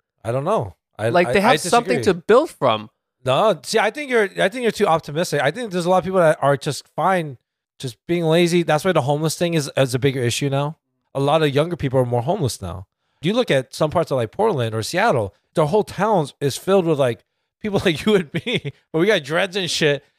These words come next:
Speaker 1: and it looks like some Mad Max episode.
Speaker 2: Feel like doing the podcast from the sidewalk. <laughs>
Speaker 1: Dude, I don't know if you walk through Flushing a lot more, but there's a lot more trekkers now.
Speaker 2: Yeah, there is.
Speaker 1: Right?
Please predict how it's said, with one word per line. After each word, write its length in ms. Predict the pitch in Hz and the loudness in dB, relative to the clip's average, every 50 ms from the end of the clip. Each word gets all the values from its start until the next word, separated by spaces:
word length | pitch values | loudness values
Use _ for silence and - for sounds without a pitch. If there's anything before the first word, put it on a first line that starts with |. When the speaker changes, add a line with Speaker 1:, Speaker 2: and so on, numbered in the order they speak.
| - - - | -14 -4 0
Speaker 1:
and 160 | 156 170 180 | 0 2 4
it 60 | 202 | 4
looks 240 | 208 220 220 220 - | 4 4 4 4 2
like 100 | 220 190 | 0 2
some 240 | - 220 208 196 180 | 2 2 0 2 2
Mad 240 | 190 202 202 190 180 | 2 2 2 0 0
Max 320 | 185 214 247 233 - - | 0 0 0 0 0 0
episode. 280 | 170 139 - 127 - - | 0 0 0 -2 0 2
Speaker 2:
Feel 100 | 208 208 | 2 2
like 100 | 185 156 | 4 2
doing 140 | 190 180 | 2 2
the 80 | 175 165 | 2 2
podcast 380 | - 160 156 165 - 156 156 - | 2 2 2 2 2 0 -2 -2
from 100 | 151 139 | -4 -4
the 60 | 127 | 0
sidewalk. 440 | - 147 135 135 156 143 196 202 - | 2 4 4 6 6 4 4 2 2
<laughs> 520 | - - - - - 262 - - 233 208 523 - - _ _ _ - - - | 2 2 2 4 4 4 4 6 4 2 0 0 -2 _ _ _ -20 -8 0
Speaker 1:
Dude, 180 | 156 180 196 180 | 2 4 4 4
I 100 | 147 156 | 4 2
don't 80 | 170 214 | 0 0
know 60 | 240 | 0
if 120 | 226 190 202 | 0 0 0
you 180 | 196 175 170 - - | -2 -2 -2 -2 0
walk 300 | 135 156 180 185 - - | 2 2 2 2 0 -4
through 100 | 165 135 | -8 -4
Flushing 340 | - 170 196 208 - 202 | -2 0 0 0 0 -2
a 60 | 165 135 | -2 0
lot 180 | 120 113 110 | 0 0 0
more, 120 | 107 104 98 | -2 -4 -4
but 120 | - 117 | -4 -2
there's 160 | 113 165 165 202 | -2 0 0 0
a 40 | |
lot 180 | 190 180 170 151 | 2 2 2 2
more 120 | 131 117 | 0 -4
trekkers 500 | - - - 220 220 - 143 117 101 - | -6 -4 -4 -4 -2 -2 -4 -8 -8 -8
now. 220 | 101 87 80 90 _ - | -14 -18 -18 -16 _ -6
Speaker 2:
Yeah, 100 | 135 127 | -2 2
there 180 | 135 127 123 | 4 4 4
is. 260 | 120 120 - - - | 4 2 -2 -4 -2
Speaker 1:
Right? 300 | 139 143 170 220 220 - | 0 2 2 2 0 -4